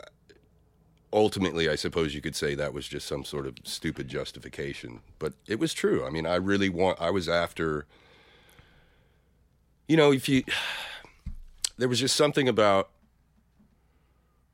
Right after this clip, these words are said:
or there was a corollary between the kinds that, you know, this different kind of music and, you know, you wanted to know how they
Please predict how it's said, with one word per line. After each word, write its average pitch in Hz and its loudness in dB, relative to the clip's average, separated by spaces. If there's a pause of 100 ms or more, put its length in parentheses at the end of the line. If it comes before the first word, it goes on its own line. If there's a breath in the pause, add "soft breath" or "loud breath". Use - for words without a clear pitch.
(360)
or 104 4
there 104 4
was 95 0
a 92 -4
corollary 101 4
between 80 -4
the 82 -8
kinds 92 -2
that, 87 0 (120)
you 92 -6
know, 73 -2
this 78 -4 (100)
different 85 -2
kind 85 -2
of 69 -8
music 71 -6
and, 71 -8 (420)
you 87 -10
know, 69 -8
you 87 -8
wanted 143 0
to 131 -4
know 120 2
how 107 0
they 92 -2